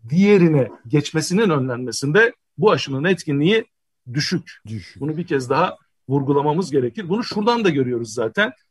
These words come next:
Speaker 1: Örneğin Şili, dünyada aşılama oranının en yüksek olduğu ülkelerden bir tanesi, Sinovac'la aşılanmış ülkelerden bir tanesi ama özellikle, e, son haftalarda,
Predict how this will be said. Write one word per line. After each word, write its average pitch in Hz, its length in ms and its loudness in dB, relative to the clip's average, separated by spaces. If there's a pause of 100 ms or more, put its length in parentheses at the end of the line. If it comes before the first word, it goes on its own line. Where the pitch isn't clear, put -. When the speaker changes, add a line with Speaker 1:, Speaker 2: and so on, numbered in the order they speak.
(120)
Speaker 1:
Örneğin 190 320 2
Şili, 185 560 0 (500)
dünyada 175 680 0 (100)
aşılama 170 380 -4
oranının 175 320 -2
en 202 140 -2
yüksek 170 360 -2
olduğu 131 320 0
ülkelerden 123 580 -2
bir - 40 -20
tanesi, 123 640 0 (140)
Sinovac'la 135 800 -2 (300)
aşılanmış 120 520 -6
ülkelerden 123 480 -2
bir - 60 -16
tanesi 143 320 -2
ama 175 300 2 (300)
özellikle, 151 800 0
e, 127 220 -2
son 165 200 0
haftalarda, 123 840 0